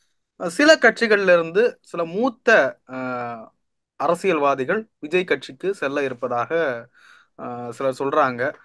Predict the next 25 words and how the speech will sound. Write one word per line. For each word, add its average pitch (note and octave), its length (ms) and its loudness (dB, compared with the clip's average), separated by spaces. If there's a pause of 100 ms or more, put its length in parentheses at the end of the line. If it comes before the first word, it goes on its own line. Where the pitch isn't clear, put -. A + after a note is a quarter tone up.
(240)
எந்த C#3+ 180 -2
அளவுக்கு F3 220 6
அந்த D#3+ 120 0
தகவல் E3 440 2
உறுதின்னு D#3+ 380 -6
தெரியல. C3+ 540 -2
செஞ்சி D#3+ 480 -2
ராமச்சந்திரன் C3+ 560 -4
அவருடைய B2 500 -6
பெயர்லாம் C3 380 -4
கூட C3+ 340 -4
அடிபடுது. C3 520 -2
அதிமுகவுல F3+ 520 4
இருந்து E3 180 0
அதிகமானவர்களுடைய D3+ 720 -2
பெயர் C#3+ 240 -2
அடிபடுது. C3+ 520 -2 (520)
இந்த E3 320 0
தகவல்கள்லாம் A#3 640 8
உண்மையா? G3 680 2
ஆ, D3+ 260 -4
இதனுடைய D#3 360 -4
பின்னணி G#3 280 -2
எப்படி C#3+ 300 -4
பாக்குறீங்க? B2+ 360 -12